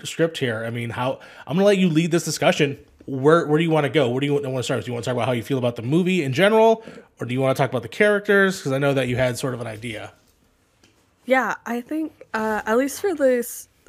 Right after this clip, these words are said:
Speaker 2: first little bit, trying to keep it spoiler-free
Speaker 1: Mm-hmm.
Speaker 2: before we start talking about the story. So, like,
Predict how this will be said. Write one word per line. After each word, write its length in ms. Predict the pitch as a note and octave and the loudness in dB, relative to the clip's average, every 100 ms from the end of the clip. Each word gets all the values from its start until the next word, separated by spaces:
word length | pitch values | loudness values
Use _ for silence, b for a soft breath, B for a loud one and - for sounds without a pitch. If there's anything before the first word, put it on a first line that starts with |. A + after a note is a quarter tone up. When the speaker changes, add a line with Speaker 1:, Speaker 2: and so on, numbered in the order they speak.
| - | -16
Speaker 2:
first 300 | - A3 - | -4 -4 -2
little 200 | A3 G3 | -6 -6
bit, 220 | F#3 F3+ | -6 -6
trying 180 | - F#3+ | -8 -8
to 80 | G3 | -8
keep 240 | - F#3+ | -10 -10
it 160 | F#3+ - | -10 -14
spoiler-free 800 | - F#3+ F#3 F3+ F3+ E3+ E3+ - - | -6 -4 -2 -4 -6 -8 -8 -12 -12
Speaker 1:
Mm-hmm. 220 | C3 A#2+ | -10 -6
Speaker 2:
before 320 | F#3+ F#3 G3 | -6 -4 -6
we 100 | F#3+ | -4
start 300 | G3 - F3+ | -6 -6 -6
talking 240 | - F#3 F#3+ | -4 -6 -6
about 180 | F3 - | -8 -10
the 80 | |
story. 500 | F3 - F3 E3+ E3 _ B B _ _ - | -14 -10 -10 -10 -14 _ B B _ _ -6
So, 120 | A3 | -2
like, 220 | G#3+ | -2